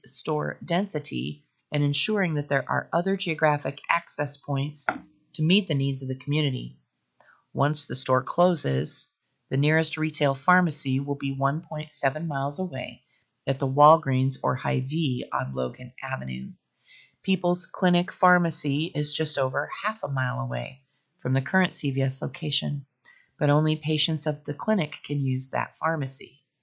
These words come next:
An October article from C N N said that in twenty twenty-one, C V S announced plans to close nine hundred stores by twenty twenty-four. The press release stated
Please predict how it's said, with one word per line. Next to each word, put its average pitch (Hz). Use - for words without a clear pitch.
An 143
October 147
article 135
from 131
C 139
N 135
N 175
said 143
that 143
in 143
twenty 214
twenty-one, 147
C 196
V 190
S 156
announced 139
plans 135
to 135
close 135
nine 147
hundred 165
stores 135
by -
twenty -
twenty-four. 131
The 143
press 175
release 139
stated 147